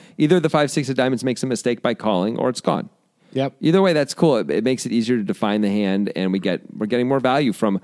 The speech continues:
Speaker 1: a, from the, the nut flush draw now. Like, let's get more value from it if it's gonna call.
Speaker 2: All
Speaker 1: Like,
Speaker 2: right.
Speaker 1: we're way ahead.
Speaker 2: Let's talk about a play that I've been thinking about for a while now.
Speaker 1: Okay.
Speaker 2: And I think it's a really bad play.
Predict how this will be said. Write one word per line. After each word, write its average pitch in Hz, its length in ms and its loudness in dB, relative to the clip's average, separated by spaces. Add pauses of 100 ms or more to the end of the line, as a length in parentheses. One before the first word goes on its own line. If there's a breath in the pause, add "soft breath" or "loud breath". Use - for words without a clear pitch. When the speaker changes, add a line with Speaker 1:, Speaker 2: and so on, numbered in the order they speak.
(300 loud breath)
Speaker 1:
a, 123 220 -2
from 202 260 2
the, 104 320 2 (140)
the 113 100 0
nut 101 180 -2
flush 87 240 -4
draw 69 140 -4
now. 55 320 -10
Like, 95 200 -4
let's 123 180 -2
get 143 140 0
more 160 140 2
value 135 300 0
from 85 180 -4
it 82 80 -4
if 90 120 -4
it's - 100 -10
gonna 90 180 -6
call. 78 300 -8 (420)
Speaker 2:
All 127 80 -2
Speaker 1:
Like, - 20 0
Speaker 2:
right. 107 180 -4 (160)
Speaker 1:
we're 127 180 2
way 139 180 2
ahead. 160 280 -2 (680 soft breath)
Speaker 2:
Let's 160 160 0
talk 208 180 2
about 196 200 2
a 147 40 0
play 143 240 0
that 131 100 2
I've 127 140 0
been 107 120 -2
thinking 113 240 -2
about 98 220 -2
for 98 140 -2
a 98 60 2
while 95 300 0
now. 90 280 -4 (160)
Speaker 1:
Okay. 143 240 0 (100)
Speaker 2:
And 123 100 -6
I 127 40 -4
think 160 240 -4
it's 123 300 -6
a 113 160 -2
really 107 260 0
bad 90 300 -6
play. 60 340 -12